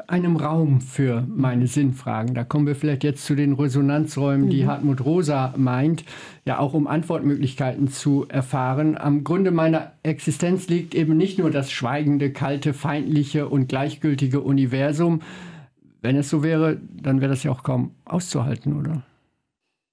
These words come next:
Speaker 2: Ich glaube, es gibt Menschen, die damit leben können, dass, die das auch als ausreichend für ihre, äh, f-, für ihr Leben, für ihre Frage nach dem Lebenssinn ansehen.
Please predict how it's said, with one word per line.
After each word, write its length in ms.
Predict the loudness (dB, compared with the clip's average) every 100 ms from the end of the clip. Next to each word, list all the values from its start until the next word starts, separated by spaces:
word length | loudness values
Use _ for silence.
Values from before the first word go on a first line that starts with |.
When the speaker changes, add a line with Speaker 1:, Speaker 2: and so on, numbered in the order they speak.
| _ _ _
Speaker 2:
Ich 140 | -6 -2
glaube, 280 | -2 0
es 140 | -2 0
gibt 200 | -2 2
Menschen, 480 | 4 4 4 2 4
die 120 | 2
damit 340 | 2 2 2
leben 320 | 2 2 0
können, 360 | 0 2 2 2
dass, 340 | 0 -4 -10 -16 -20 -20 -20 _ _ _ _ _
die 200 | 2 4
das 380 | 2 -2 -4 0
auch 320 | 2 0 -4 -2
als 600 | 2 2 0 -6 -6 -10 _ _ _ _ _ _ _
ausreichend 760 | -4 -2 0 2 2 4 2
für 160 | 2 -2
ihre, 720 | 0 2 4 4 2 2 0
äh, 280 | 2 2 0 -4 -12 -6
f-, 320 | -6 -6 -12 -20 _ -8
für 160 | -2 0
ihr 180 | 2 2
Leben, 480 | 2 2 4 2
für 140 | 2 0
ihre 240 | 0 0
Frage 420 | -2 -2 0 4
nach 200 | 4 2
dem 180 | 2 2
Lebenssinn 720 | 4 4 4 2 2 4 4
ansehen. 680 | 4 4 4 2 2 2 0